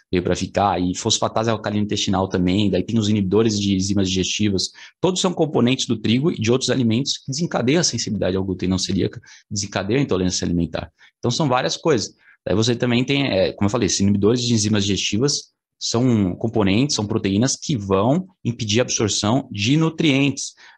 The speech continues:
vão impedir a absorção da, da, dos próprios macronutrientes da dieta, mas também dos micronutrientes, vão destruir o intestino villi, tem o intestino lá que, a parte do intestino que absorve nutrientes, o intestino villi, então prejudica a absorção de zinco, de cálcio,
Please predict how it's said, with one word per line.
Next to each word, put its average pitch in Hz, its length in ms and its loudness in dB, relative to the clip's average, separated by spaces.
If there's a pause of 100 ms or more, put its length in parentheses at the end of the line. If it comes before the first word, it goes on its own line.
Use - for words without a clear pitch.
(100)
vão 135 520 0 (480)
impedir 104 300 0
a - 20 4
absorção 104 500 0
da, 147 220 2
da, 107 200 -2
dos 101 200 -2
próprios 127 340 -2
macronutrientes 101 600 -2
da 92 100 -2
dieta, 85 340 -4 (400)
mas - 180 0
também 123 200 2
dos 120 200 -4
micronutrientes, 104 680 -2
vão 95 180 0
destruir 98 380 0
o 95 40 2
intestino 98 380 0
villi, 120 440 2 (280)
tem 92 100 0
o 92 40 2
intestino 92 460 0
lá 87 160 0
que, - 420 -6
a - 120 -20
parte 95 180 -2
do 98 80 -2
intestino 98 340 -2
que - 80 -2
absorve 90 400 -2
nutrientes, 104 440 -2
o - 20 -8
intestino 92 440 -4
villi, 101 300 2 (300)
então 92 200 2
prejudica 95 440 -2
a - 20 -2
absorção 92 400 -2
de 113 100 0
zinco, 117 520 0
de - 160 -10
cálcio, 101 400 0